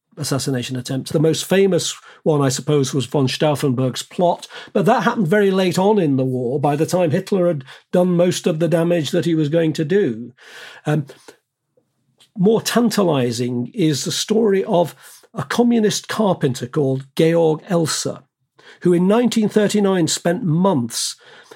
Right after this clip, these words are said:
making a hidden cavity in a stone pillar in a Munich beer keller, where he knew Hitler would be speaking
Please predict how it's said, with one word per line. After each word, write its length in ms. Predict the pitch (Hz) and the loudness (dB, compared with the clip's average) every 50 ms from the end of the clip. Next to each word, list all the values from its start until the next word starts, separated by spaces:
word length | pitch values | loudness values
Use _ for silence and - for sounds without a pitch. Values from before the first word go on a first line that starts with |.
| - _ _ _ _ _ _ - | -20 _ _ _ _ _ _ -2
making 420 | 151 156 175 175 170 - 175 170 175 | 0 0 2 2 0 0 0 0 0
a 60 | 160 | 0
hidden 380 | 131 - 226 214 226 220 202 | 2 0 0 2 2 0 -2
cavity 880 | 202 - - - - 202 190 190 147 131 - - 139 107 90 - - - _ - | -4 -6 -6 -4 -2 -2 0 0 -2 -2 -2 -4 -6 -6 -8 -10 -18 -14 _ -2
in 100 | 147 151 | 0 0
a 80 | 139 | 0
stone 500 | - - - - 180 180 185 185 185 165 | 0 -4 -2 0 0 0 2 2 0 -2
pillar 520 | - - - - 196 151 123 113 110 117 - _ - - - - _ _ - | -4 -4 -2 0 0 0 0 -2 -6 -12 -16 _ -20 -20 -20 -20 _ _ -2
in 140 | 170 156 | 0 2
a 80 | 160 147 | 2 2
Munich 440 | 151 160 170 175 180 175 175 180 - 147 123 | 2 2 2 2 2 0 0 -2 -6 -6 -2
beer 260 | 123 160 160 160 139 | 0 2 2 2 0
keller, 500 | 135 - - 135 120 110 110 110 110 - - _ _ _ _ _ _ _ | -2 -4 -6 -6 -6 -6 -8 -10 -14 -18 -20 _ _ _ _ _ _ _
where 240 | - 165 156 156 131 | -2 0 0 0 0
he 180 | 107 165 165 | 0 0 0
knew 380 | 156 160 170 175 196 208 208 196 | 2 2 2 2 2 2 2 2
Hitler 400 | 135 165 190 - - - 190 170 | 2 0 -2 -2 -2 -2 -2 0
would 200 | 156 160 139 - | 0 -2 -2 -4
be 80 | - 156 | -4 -4
speaking 800 | - - - - - 180 156 139 - 127 98 85 82 90 117 | -4 -6 -4 -2 -2 -2 -2 -4 -4 -6 -8 -8 -10 -14 -16